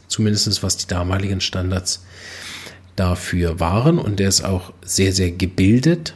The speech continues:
also er kann mehrere Sprachen übersetzen, Latein, Griechisch, Hebräisch, Italienisch, Französisch,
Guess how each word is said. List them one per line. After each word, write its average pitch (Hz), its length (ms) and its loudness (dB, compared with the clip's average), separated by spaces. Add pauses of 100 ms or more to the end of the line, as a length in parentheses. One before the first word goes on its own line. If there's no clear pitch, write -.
also 92 180 -8
er 90 80 -8
kann 92 320 -6
mehrere 98 600 2
Sprachen 98 440 0
übersetzen, 98 640 0
Latein, 95 540 0
Griechisch, 92 540 -2
Hebräisch, 92 580 -2
Italienisch, 90 480 -2
Französisch, 90 600 -6